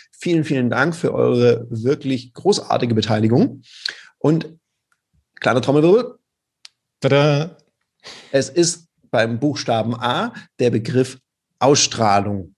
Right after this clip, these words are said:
Speaker 1: geworden. Also reden wir heute über das Thema Ausstrahlung. Was ist denn das überhaupt? Und inwiefern ist es wichtig im Kontext, ich bin als Trainerin oder Trainer aktiv aus Perspektive des Trainers und natürlich auch aus der Perspektive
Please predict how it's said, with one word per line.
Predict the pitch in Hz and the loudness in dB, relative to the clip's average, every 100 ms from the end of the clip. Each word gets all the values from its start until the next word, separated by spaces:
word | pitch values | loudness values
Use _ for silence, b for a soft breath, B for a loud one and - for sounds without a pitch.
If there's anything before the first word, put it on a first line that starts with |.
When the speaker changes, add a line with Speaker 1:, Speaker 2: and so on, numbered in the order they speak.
| - | -4
Speaker 1:
geworden. | 117 120 113 120 101 - _ _ _ - | 0 2 0 -2 -10 -14 _ _ _ -12
Also | - 120 175 | -2 0 2
reden | 196 - 139 131 | 0 0 -2 0
wir | 117 | 0
heute | 123 165 | 2 0
über | - 131 | -2 -6
das | 117 - | -6 -6
Thema | 127 131 127 120 B B B _ | -4 -4 -4 -6 B B B _
Ausstrahlung. | 92 110 139 - 139 139 156 180 220 220 _ | 0 0 0 -2 -2 -2 0 0 -2 -6 _
Was | - 117 113 | -8 -4 -2
ist | 127 | 0
denn | 139 | 0
das | 151 | 2
überhaupt? | 160 170 170 196 240 - B B B | 2 2 2 2 0 -8 B B B
Und | - | -4
inwiefern | 131 131 160 - 165 170 170 | 0 2 0 0 0 0 -2
ist | - 120 | -4 -4
es | 117 | -2
wichtig | 131 - 170 170 165 - - | -4 -2 2 2 2 -4 -6
im | 110 | -4
Kontext, | 104 120 143 160 143 - - - - | -2 -2 -2 0 0 0 -6 -6 -6
ich | 123 - | -6 -4
bin | 135 117 | -2 -2
als | 113 - - | -2 -6 -4
Trainerin | - 135 135 131 - B B - | 0 2 2 0 -2 B B 0
oder | 113 - | 0 0
Trainer | - 110 107 113 - | 0 2 2 0 -2
aktiv | - - - 131 - - _ _ | -12 -6 2 2 0 -12 _ _
aus | - 113 - | -6 -6 -2
Perspektive | 107 - 110 104 | -4 -4 -4 -2
des | 98 - | -2 -2
Trainers | 120 143 202 - - | 0 2 0 -2 -4
und | 262 254 | 0 2
natürlich | 202 240 220 165 | 2 2 0 2
auch | 190 208 | 0 0
aus | - - | -2 -6
der | 139 | -4
Perspektive | 135 - 117 - _ - 240 156 156 | -4 -4 -8 -12 _ -4 -2 0 -2